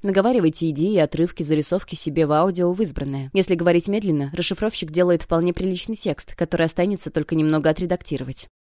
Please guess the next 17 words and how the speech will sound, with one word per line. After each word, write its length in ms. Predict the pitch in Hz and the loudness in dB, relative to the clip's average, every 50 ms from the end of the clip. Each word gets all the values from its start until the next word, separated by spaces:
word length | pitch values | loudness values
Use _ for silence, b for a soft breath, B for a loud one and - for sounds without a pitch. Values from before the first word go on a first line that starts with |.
| _ _ _ _ _ _ - | _ _ _ _ _ _ -8
Решила 360 | - 196 202 - 349 359 349 | -4 -4 0 2 4 4 4
залезть 380 | 233 214 190 196 240 - - - | 4 4 4 4 4 2 0 -4
на 80 | 214 | -2
кровать 300 | - 190 170 170 202 233 | 0 2 4 4 4 2
с 20 | 208 | 0
другой 240 | 180 165 160 180 | -2 0 0 0
стороны. 480 | - - - 202 180 165 151 139 143 135 - _ | -2 -2 -2 0 0 0 0 0 -2 -6 -8 _
Получилось 480 | - 185 185 175 - 233 233 220 185 - | -2 0 0 0 0 -2 -2 -2 -2 0
неожиданное 520 | 190 180 175 180 196 190 196 190 185 180 | 0 0 0 0 -2 -2 -2 0 -2 -2
путешествие, 720 | - - - 214 214 - 156 147 - - 143 147 147 143 - | -4 -6 -8 -8 -6 -4 -6 -6 -6 -6 -6 -6 -6 -6 -8
совсем 320 | - - 208 - - 180 | -8 -6 -4 -2 0 0
другие 340 | 170 160 160 143 151 156 156 | 0 0 -2 0 0 0 0
ощущения. 560 | 151 - - 175 - 175 147 139 139 139 135 - - _ _ _ | 0 -2 -6 -8 -6 -4 -4 -2 -4 -4 -6 -10 -16 _ _ _
Проделывайте 540 | - 208 202 185 226 254 262 202 165 - 170 | -2 -2 0 2 2 2 2 2 0 0 -2
такие 240 | - 170 - - 185 | -4 -4 -4 -4 -6
штуки 280 | - - - 185 - 196 | -6 -6 -8 -8 -8 -8
почаще, 540 | - 240 - - 156 143 - - - 139 | -8 -8 -6 -4 -6 -6 -4 -8 -10 -12